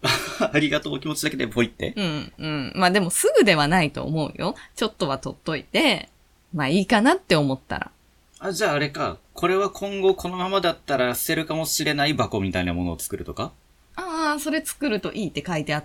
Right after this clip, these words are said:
Speaker 2: た。
Speaker 1: あ、へえ。
Speaker 2: うん。なんかキープの箱みたいなのを作るといいって書いてあって。
Speaker 1: その箱増えるんじゃないの？
Speaker 2: <laughs> そうだね。
Speaker 1: とりあえずキープで。
Speaker 2: あ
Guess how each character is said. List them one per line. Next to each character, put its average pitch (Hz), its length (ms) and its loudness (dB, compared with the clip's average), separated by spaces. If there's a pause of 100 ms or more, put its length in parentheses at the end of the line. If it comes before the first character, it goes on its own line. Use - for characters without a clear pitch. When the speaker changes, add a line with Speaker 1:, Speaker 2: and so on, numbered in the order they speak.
Speaker 2:
た。 - 140 -12 (180)
Speaker 1:
あ、 113 240 -4
へ 131 440 2
え。 131 60 -8
Speaker 2:
う 190 80 -8
ん。 165 240 -2 (460)
な 254 80 -4
ん 208 40 -6
か - 100 -10
キ 403 260 4
ー 262 60 -2
プ 165 80 -6
の 139 100 -2
箱 143 460 -4 (280)
み 170 120 0
た 160 140 2
い 143 40 0
な 131 120 -2
の 113 100 -6
を 127 80 -8
作 - 200 -4
る 131 120 -2
と 120 100 -8
い 117 60 -4
い - 40 -6
っ - 40 -20
て - 140 -8
書 156 100 -6
い 131 80 -4
て 135 100 -12
あ 131 60 -8
っ - 20 -10
て。 - 380 -4 (140)
Speaker 1:
そ - 160 -6
の 285 80 0
箱 196 180 0
増 135 240 -2
え 160 80 2
る 127 80 -2
ん 92 80 -2
じ 82 40 -4
ゃ 73 40 -2
な 65 100 -6
い - 40 -12
の？ - 120 -16
Speaker 2:
<laughs> - 80 -8 (1120)
そ 240 220 2
う 180 40 -2
だ 185 160 -2
ね。 185 60 -6 (360)
Speaker 1:
と 135 60 0
り 135 80 4
あ - 20 4
え - 40 4
ず 104 100 -6
キ 110 160 -2
ー 82 80 -6
プ 87 80 -8
で。 - 100 -8
Speaker 2:
あ - 40 -6